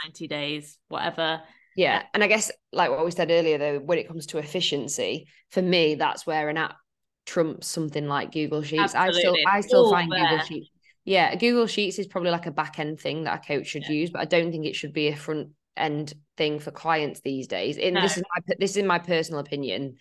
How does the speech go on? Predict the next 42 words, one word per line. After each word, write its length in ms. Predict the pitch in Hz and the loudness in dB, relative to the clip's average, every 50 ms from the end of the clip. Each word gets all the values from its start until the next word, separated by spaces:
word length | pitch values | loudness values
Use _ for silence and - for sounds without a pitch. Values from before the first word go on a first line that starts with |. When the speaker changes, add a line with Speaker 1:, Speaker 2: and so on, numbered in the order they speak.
| - - - | -20 -8 -4
Speaker 2:
It's 100 | 175 165 | -2 0
Speaker 1:
Yeah. 80 | 175 | 0
Speaker 2:
not 80 | - - | -2 -2
for, 60 | 165 - - - _ | -6 -12 -18 -20 _
some 300 | _ _ - - 208 196 | _ _ -4 0 4 4
people 160 | 202 190 185 | 6 6 6
will 60 | 180 | 4
be 60 | 165 | 4
like, 280 | 165 170 160 156 165 - | 4 2 0 0 -2 -2
"Jess, 240 | - 160 151 147 - | -4 -4 -4 -4 -4
I 80 | 143 | -4
absolutely 360 | - - - - 87 139 - - _ _ | -4 -4 -6 -8 -8 -8 -10 -12 _ _
get 160 | - 143 - | -2 -2 -2
on 120 | 123 147 143 | -2 -6 -4
fine 220 | 151 147 143 131 | -2 -2 -2 -2
with 100 | 123 123 | -2 -4
it," 60 | - | -4
and 120 | 107 151 160 | -4 -2 -2
that's 360 | - - - - - - - | -2 -4 -6 -12 -16 -18 -18
cool. 300 | - - - 165 139 123 | -16 -8 -4 -4 -2 0
But 200 | - 147 - - - - | -2 -2 -4 -4 -10 -6
Speaker 1:
Yeah. 160 | 196 185 170 | -2 -2 0
Speaker 2:
I 20 | 165 | 0
think 160 | 170 170 160 - _ | -2 -2 -4 -6 _
for 60 | 165 160 | -10 -4
me, 400 | 156 156 131 123 120 143 151 147 - - _ _ _ _ _ | -2 -2 0 0 -2 -4 -6 -8 -14 -20 _ _ _ _ _
I 140 | - 151 160 | 0 0 0
just 160 | 156 165 - | 0 -2 -2
think 240 | - 156 147 - - | -2 -2 -2 -2 -4
there's 180 | - 160 151 - | -4 -4 -2 0
so 140 | 170 160 | 0 0
many, 420 | 160 156 156 151 147 147 139 - - - _ _ _ _ _ - | 0 0 -2 -4 -4 -4 -6 -8 -12 -16 _ _ _ _ _ -4
uh, 320 | - 151 139 131 107 - - | -2 0 0 0 -2 -2 -2
like, 240 | - 151 - - - | -2 -4 -4 -4 -6
well, 140 | - 143 147 | -6 -4 -4
there's 200 | 156 151 147 147 - | -4 -4 -6 -8 -14
better 380 | - 143 160 151 147 - 156 143 | -8 -6 -6 -6 -6 -8 -10 -6
things 480 | 147 156 151 139 135 139 139 - - | -4 -2 -2 -2 -4 -6 -8 -10 -14
for 160 | - - 147 | -10 -8 -4
that 240 | - 143 131 - - - _ _ | -2 -2 -2 -2 -6 -14 _ _
client 420 | - - 151 143 143 135 120 - | -4 -2 0 0 0 0 -4 -4
facing 640 | - 160 160 156 147 - 139 131 127 127 135 127 | -2 0 0 0 -2 -4 -4 -4 -4 -6 -8 -10